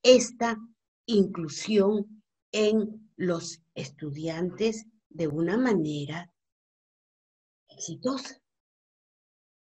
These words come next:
¿Para qué? Para seguir aplicando y replicando en otros escenarios y así vamos garantizando que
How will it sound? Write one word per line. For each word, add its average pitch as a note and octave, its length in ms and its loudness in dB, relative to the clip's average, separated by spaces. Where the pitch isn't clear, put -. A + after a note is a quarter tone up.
¿Para F3 320 -2
qué? D#4+ 320 2
Para F#3 260 0
seguir F3 420 -2
aplicando G3+ 1000 0
y G#3+ 100 -2
replicando G3+ 960 0
en F3 260 6
otros G#3 440 0
escenarios A3 880 2
y B3 360 2
así A3+ 640 -2
vamos F#3+ 440 2
garantizando F3+ 1160 0
que G3+ 320 6